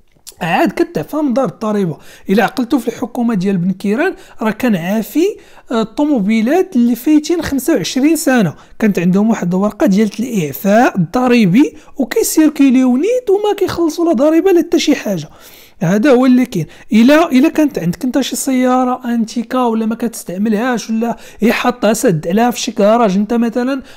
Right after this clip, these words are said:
نفترضوا انك حاط واحد البورش كايان تتخلص عليها واحد تمن آلاف درهم، وعارف راسك انت ما غاديش تستعملها في ألفين وثلاثة وعشرين، كتمشي كتخ-، كتخرج واحد الورقه في بدايه السنه، وكت-، كت-،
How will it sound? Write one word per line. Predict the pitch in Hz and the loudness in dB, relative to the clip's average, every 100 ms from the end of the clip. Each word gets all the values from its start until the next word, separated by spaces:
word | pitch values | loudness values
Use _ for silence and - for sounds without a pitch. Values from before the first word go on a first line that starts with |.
| - | -8
نفترضوا | 214 - 262 240 277 | -8 -2 0 2 0
انك | 254 247 247 285 294 302 - - | -2 -2 0 0 -2 -4 -20 -12
حاط | - 254 247 277 | -4 -2 0 -2
واحد | - 190 | -2 -4
البورش | - 262 262 - | -2 0 0 -2
كايان | - 247 247 269 285 | -4 -2 -2 0 -2
تتخلص | 269 - 254 247 180 | -2 -4 -4 -4 -4
عليها | 233 | -4
واحد | 254 - | -4 -6
تمن | - 226 | -8 -4
آلاف | 240 285 202 | -2 -2 0
درهم، | 214 220 311 - - - | -2 -2 -4 -8 -8 -2
وعارف | 175 247 285 - | 0 0 0 -2
راسك | 277 - 262 | -6 -4 -6
انت | 254 | -2
ما | 294 247 | -2 -2
غاديش | 233 294 | 0 -2
تستعملها | - - 180 208 277 | -2 -10 -6 -4 -4
في | 277 | -6
ألفين | 254 277 277 | -6 -6 -6
وثلاثة | - 254 240 | -4 -4 -2
وعشرين، | 185 151 165 147 - - - - | -4 -4 -8 -10 -12 -20 -20 -4
كتمشي | 277 285 277 - | -2 0 0 -2
كتخ-، | 330 302 - 254 | -4 -4 -4 -6
كتخرج | 226 269 - - 185 - 311 233 220 | -4 -6 -8 -14 -10 -4 -2 0 0
واحد | 240 180 | -2 -2
الورقه | 196 208 202 262 339 | 0 0 -2 -2 -4
في | - 175 | -2 0
بدايه | 190 214 277 247 | 2 2 2 -2
السنه، | - - 180 202 339 - - - | -4 -8 -4 -4 -6 -12 -20 -6
وكت-، | 311 330 - 180 190 | 0 0 0 -4 -4
كت-، | 294 - | -2 -4